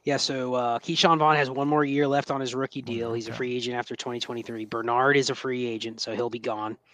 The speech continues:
Speaker 1: Uh, Leonard Fournette is signed for two more years at six point five million a year.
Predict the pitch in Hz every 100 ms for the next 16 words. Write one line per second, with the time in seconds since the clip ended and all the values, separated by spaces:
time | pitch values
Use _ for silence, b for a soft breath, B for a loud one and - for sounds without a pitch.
0 | B B B B - 117 110 139 202 202
1 | 170 156 156 156 127 - 139 127 117 -
2 | 117 - - - - 247 226 143 110 107
3 | 104 101 - - - 160 - 165 147 -
4 | 143 135 131 131 123 120 110 107 90